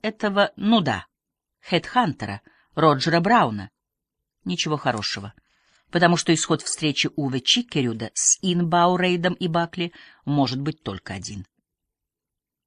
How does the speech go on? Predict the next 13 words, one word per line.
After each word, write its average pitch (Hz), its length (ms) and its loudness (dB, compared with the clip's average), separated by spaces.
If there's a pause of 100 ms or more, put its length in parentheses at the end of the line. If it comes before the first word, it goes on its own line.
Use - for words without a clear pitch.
(140)
Мне 247 260 4
почудилось 277 540 0
какое-то 233 340 -2
движение 226 440 0
в - 60 -14
темноте 190 420 -2
возле 160 220 -2
гаража. 127 440 -4 (1200)
Завтра 165 640 -2 (120)
день 131 440 -2 (260)
Д. 101 320 -10 (720)
Дивный 131 500 -4
день. 82 320 -14